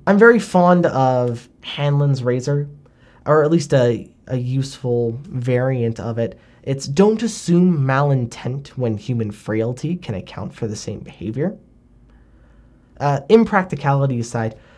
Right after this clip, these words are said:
I, I think it's important, I'll, it, it, it is an important, albeit theoretical, distinction to make, seeing as it entails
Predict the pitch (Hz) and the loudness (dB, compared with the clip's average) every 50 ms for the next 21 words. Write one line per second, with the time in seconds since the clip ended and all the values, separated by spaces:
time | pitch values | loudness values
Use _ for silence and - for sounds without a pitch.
0 | _ - - 151 143 - 156 143 - - 190 190 185 175 - - 143 135 123 - | _ -14 -14 -12 -8 -6 -8 -6 -4 0 0 0 0 0 -2 -4 -2 -4 -4 -2
1 | - 143 147 147 143 147 143 135 135 135 143 _ - - 127 127 - - - _ | 0 0 0 0 0 -2 -4 -4 -4 -6 -10 _ -10 -8 -8 -8 -8 -10 -20 _
2 | _ _ - - - 127 127 117 - - 143 147 143 - - 160 160 175 175 151 | _ _ -16 -12 -8 -8 -8 -8 -6 -6 -6 -6 -6 -6 -4 -2 0 2 2 2
3 | 160 156 151 139 143 - - 190 196 190 190 196 185 180 180 - - - - - | 2 2 2 0 -2 -2 0 0 0 0 2 2 2 2 0 -2 -12 -16 -10 -6
4 | 135 139 139 139 143 147 143 143 - - - 131 120 117 113 113 139 151 160 156 | -4 -4 -2 -2 -2 -2 -4 -6 -10 -12 -8 -6 -2 -2 -2 0 -2 -2 -4 -4
5 | 151 - 143 139 139 - - - - 120 110 - - 117 110 - - - 95 90 | -4 -6 -6 -6 -6 -8 -12 -8 -8 -8 -8 -8 -8 -10 -10 -10 -10 -10 -8 -8
6 | 87 92 - - - _ _ _ _ _ _ _ _ _ _ _ _ _ _ _ | -8 -10 -12 -16 -20 _ _ _ _ _ _ _ _ _ _ _ _ _ _ _
7 | _ _ _ - - - 156 147 143 143 139 127 135 135 131 131 131 131 - - | _ _ _ -10 -6 -2 0 2 4 4 4 4 2 0 0 0 -2 -4 -6 -4
8 | - 165 170 165 165 165 160 156 147 143 - - | 0 2 4 4 4 4 4 2 0 -4 -8 -12